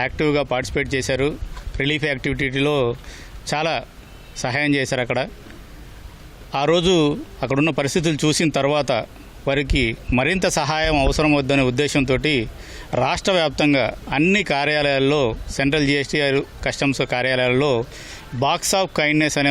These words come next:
ఒక ఇనిషియేటివ్‌ను మనం స్టార్ట్ చేయడం జరిగింది. ప్రతి ఒక్కరు కూడా చాలా లిబరల్‌గా దానికి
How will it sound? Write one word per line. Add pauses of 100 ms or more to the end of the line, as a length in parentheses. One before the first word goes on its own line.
ఒక (160)
ఇనిషియేటివ్‌ను
మనం
స్టార్ట్
చేయడం
జరిగింది. (640)
ప్రతి (140)
ఒక్కరు
కూడా (260)
చాలా (100)
లిబరల్‌గా (140)
దానికి